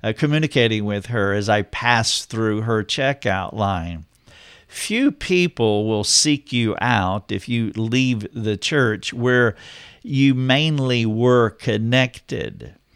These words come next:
Because you have to think about, think about it like this. They met you at, at corporate church meetings, like on Sunday morning.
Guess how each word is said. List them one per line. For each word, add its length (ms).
Because 240
you 80
have 80
to 80
think 180
about, 320
think 160
about 220
it 100
like 240
this. 320
They 300
met 440
you 460
at, 240
at 240
corporate 680
church 380
meetings, 640
like 300
on 200
Sunday 280
morning. 640